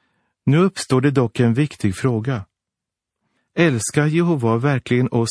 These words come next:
som individer? Den frågan ska vi ta upp i nästa kapitel.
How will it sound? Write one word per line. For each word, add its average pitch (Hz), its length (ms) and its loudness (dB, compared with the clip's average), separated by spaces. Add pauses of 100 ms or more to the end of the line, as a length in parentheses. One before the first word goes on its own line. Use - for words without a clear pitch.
som 127 200 0
individer? 135 920 -2 (1200)
Den 107 280 0
frågan 127 440 0
ska - 180 -2
vi 139 100 -2
ta - 120 -2
upp 113 280 -2
i 101 40 2
nästa 127 360 -2
kapitel. - 540 -8